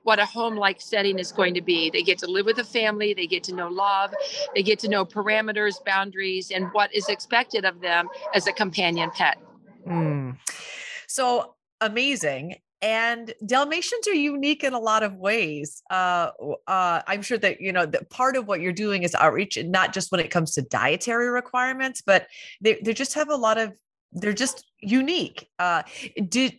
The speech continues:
Speaker 2: do you have a net, when you go to place Dalmatians, or let's say someone hears this interview and says, "Oh my gosh, I'm looking for a rescue Dalmatian." If people haven't had Dalmatians before, is there some education that goes along with, uh, s-,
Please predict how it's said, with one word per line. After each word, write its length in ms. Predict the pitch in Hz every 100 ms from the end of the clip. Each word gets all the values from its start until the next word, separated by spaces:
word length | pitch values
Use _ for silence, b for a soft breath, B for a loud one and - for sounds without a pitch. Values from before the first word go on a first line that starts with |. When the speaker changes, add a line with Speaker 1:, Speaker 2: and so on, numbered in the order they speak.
| 185
Speaker 2:
do 120 | 233
you 280 | 208 240 277
have 240 | 269 294
a 100 | 254
net, 240 | 208 208 220
when 140 | 226
you 80 | 226
go 100 | 233
to 80 | 208
place 440 | - 285 339 -
Dalmatians, 460 | 208 170 156 185 202
or 100 | 220
let's 200 | 240 -
say 80 |
someone 460 | 269 - 247 226 214 -
hears 580 | 190 - 214 214 202 196
this 160 | 175
interview 340 | 160 147 151 185
and 80 |
says, 140 | 202 196
"Oh 100 | 170
my 120 | 185
gosh, 260 | 254 302 175
I'm 140 | 151
looking 300 | 151 175 175
for 100 | 196
a 60 | 185
rescue 320 | 190 - 202
Dalmatian." 500 | 202 202 233 - 131 B B B B B 233
If 120 | -
people 280 | 320 294 233
haven't 540 | - 277 302 311 -
had 180 | 214 185
Dalmatians 560 | 180 156 156 - 156
before, 480 | 156 156 - 147 143
is 240 | - 214 214
there 120 | 247
some 200 | 247 226
education 540 | 220 233 226 240 233 247
that 120 | 220
goes 220 | 214 214
along 480 | 196 180 175 196 196
with, 220 | 170 170 _
uh, 300 | 147 151 139 127
s-, 280 | - -